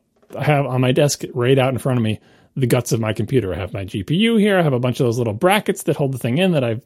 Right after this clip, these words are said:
gave up on putting back ages ago. I've got my big hard drive sitting over there.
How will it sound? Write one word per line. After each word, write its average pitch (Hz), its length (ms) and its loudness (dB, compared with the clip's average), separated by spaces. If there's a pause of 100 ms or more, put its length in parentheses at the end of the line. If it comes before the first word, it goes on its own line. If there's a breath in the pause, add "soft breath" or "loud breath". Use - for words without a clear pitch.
(100)
gave 117 180 4
up 107 160 -4
on 113 60 -6
putting 107 200 -4
back 127 260 -4
ages 156 300 0
ago. 160 380 0 (800)
I've 104 220 -6
got 143 160 2
my 117 100 0
big 107 200 -2
hard 175 240 4
drive 165 260 4
sitting 143 240 -4
over 110 180 -4
there. 185 400 2